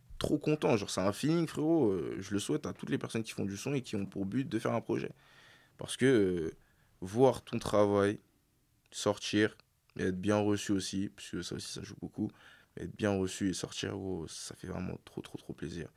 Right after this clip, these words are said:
Et, euh, ça me stimule beaucoup plus qu'un placement. Genre, à moins que ce soit genre un placement qui est du cœur, on va dire. Par exemple, le, le premier son que j'ai fait avec Chebé,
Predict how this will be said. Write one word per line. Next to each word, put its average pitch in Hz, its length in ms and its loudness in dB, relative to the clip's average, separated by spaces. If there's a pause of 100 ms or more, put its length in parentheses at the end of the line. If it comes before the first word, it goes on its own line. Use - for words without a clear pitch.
(440)
Et, 87 140 -2
euh, 65 500 -6
ça - 140 -4
me 98 40 -2
stimule 110 320 2
beaucoup 127 260 0
plus 123 200 -4
qu'un 104 120 4
placement. 101 400 0
Genre, 95 240 -2
à 104 80 6
moins 127 140 6
que 127 80 -2
ce 120 60 -2
soit 110 180 6
genre 107 160 2
un 101 60 2
placement 110 340 2
qui 110 200 0
est - 20 -2
du 95 160 -6
cœur, 135 180 6
on 98 80 0
va 98 100 2
dire. 101 280 0 (420)
Par 113 120 2
exemple, 143 260 4
le, 110 160 4
le 110 140 6
premier 156 280 4
son 156 140 2
que 135 40 4
j'ai 110 100 -2
fait 104 80 -2
avec 95 80 -4
Chebé, 110 300 0